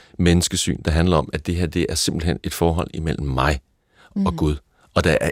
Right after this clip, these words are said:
Speaker 1: ingen pave, der er intet system, der er ingen statsminister, der er ingen, øh, rockmusiker, der er ingen guru, der skal komme imellem.
Speaker 2: Så i
Speaker 1: Nej.
Speaker 2: virkeligheden, så finder du en hjemmel,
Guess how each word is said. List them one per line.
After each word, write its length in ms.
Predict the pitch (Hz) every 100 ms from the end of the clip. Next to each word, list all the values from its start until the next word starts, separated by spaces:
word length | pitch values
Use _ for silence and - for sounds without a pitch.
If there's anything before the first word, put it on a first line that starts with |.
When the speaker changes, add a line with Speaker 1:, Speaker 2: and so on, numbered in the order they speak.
| -
Speaker 1:
ingen 300 | 87 90 98
pave, 480 | - 71 73 80 92 _ _ _
der 60 | 82
er 40 | 76
intet 340 | 90 85 82 98
system, 480 | - - 82 76 - _ _ _ _
der 80 | 78
er 40 | 73
ingen 420 | - 82 90 95 92 _ _ -
statsminister, 840 | - 78 - - 87 82 80 - - _ _ _ _
der 60 | 78
er 100 | 76
ingen, 580 | - 82 85 92 92 87
øh, 300 | 85 80 76
rockmusiker, 760 | 78 76 - - - - 76 -
der 120 | -
er 200 | - 82
ingen 420 | - 101 90 95 95
guru, 400 | 101 87 87 95 - - _ -
der 60 |
skal 160 | 80 -
komme 280 | - 65 67
imellem. 480 | 71 76 76 71 76 _ _ -
Speaker 2:
Så 120 | -
i 40 | 196
Speaker 1:
Nej. 80 | 214
Speaker 2:
virkeligheden, 460 | 214 226 220 196
så 120 | 196
finder 280 | 196 208 185
du 160 | 180 180
en 100 | 175
hjemmel, 460 | 170 185 196 190